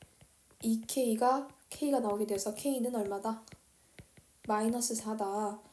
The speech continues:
그럼 결국 에프엑스는 어떻게 되겠어요?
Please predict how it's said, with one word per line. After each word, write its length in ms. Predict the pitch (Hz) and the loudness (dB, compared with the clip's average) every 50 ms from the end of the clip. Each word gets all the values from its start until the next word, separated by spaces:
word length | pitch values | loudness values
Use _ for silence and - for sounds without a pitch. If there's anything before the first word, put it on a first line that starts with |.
| - - - - _ | -20 -20 -20 -12 _
그럼 260 | - 285 262 254 247 | 2 4 4 4 4
결국 420 | 226 233 220 214 220 233 220 - - | 4 4 4 4 4 4 0 0 0
에프엑스는 600 | 226 - - - 285 269 262 262 - - 233 214 | -4 -4 -2 0 2 2 2 2 0 0 0 -2
어떻게 240 | 202 - - - | -2 -2 -2 0
되겠어요? 480 | 220 202 196 196 190 - - - - - | 2 2 2 2 2 -2 -4 -6 -8 -12